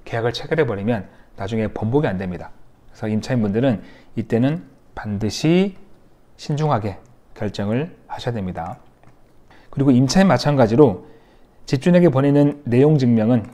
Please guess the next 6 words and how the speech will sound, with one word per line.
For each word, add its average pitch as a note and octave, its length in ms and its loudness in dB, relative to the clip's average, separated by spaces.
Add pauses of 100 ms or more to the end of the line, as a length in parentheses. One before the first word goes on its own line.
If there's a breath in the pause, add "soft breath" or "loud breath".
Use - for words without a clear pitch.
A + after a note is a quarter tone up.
역시 C#3 480 -2 (140)
최후 F3+ 260 0
수단입니다. G#2+ 760 -4 (200)
네. F2+ 200 -10 (560)
일단 A2+ 320 0
집주인과 B2 840 -2